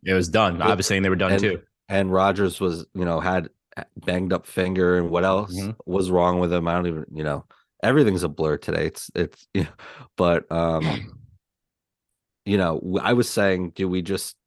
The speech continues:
Speaker 2: do you just sit Aaron Rodgers and play Jordan Love and see what you
Speaker 1: Mm-hmm.
Speaker 2: got? And, you know, uh, to kinda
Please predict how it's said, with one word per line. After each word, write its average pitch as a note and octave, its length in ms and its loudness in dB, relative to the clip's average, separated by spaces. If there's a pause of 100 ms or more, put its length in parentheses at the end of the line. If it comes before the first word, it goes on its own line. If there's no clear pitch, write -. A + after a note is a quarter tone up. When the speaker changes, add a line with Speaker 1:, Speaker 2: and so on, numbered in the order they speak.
Speaker 2:
do F#2+ 100 -4
you F#2 140 0
just A2+ 300 -4
sit A2+ 200 2
Aaron A#2+ 220 2
Rodgers B2+ 480 -2
and E2+ 100 -8
play A2 180 -4
Jordan G#2+ 340 0
Love A2 220 0
and A#2+ 100 -10
see - 140 -4
what G#2+ 200 -2
you E2+ 80 -2
Speaker 1:
Mm-hmm. - 80 -4
Speaker 2:
got? C3 260 2
And, E2 260 -10 (1120)
you F#2 140 0
know, G2+ 220 2
uh, F#2 380 0 (140)
to F2+ 120 -6
kinda G2+ 320 -2